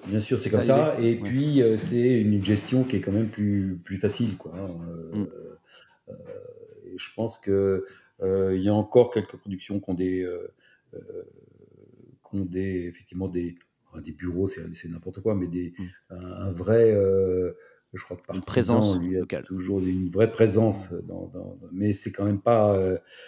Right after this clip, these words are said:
Speaker 1: euh, il y en a quand même pas beaucoup, quoi, hein. Je pense
Speaker 2: Ouais.
Speaker 1: que c'est, euh, c'est compliqué.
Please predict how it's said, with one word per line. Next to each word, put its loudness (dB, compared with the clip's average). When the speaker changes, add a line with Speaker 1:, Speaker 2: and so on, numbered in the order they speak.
Speaker 1:
euh, -8
il -2
y 0
en 2
a 2
quand 4
même 4
pas 8
beaucoup, 2
quoi, -16
hein. -18
Je -18
pense -8
Speaker 2:
Ouais. -4
Speaker 1:
que -18
c'est, -16
euh, -20
c'est -12
compliqué. -6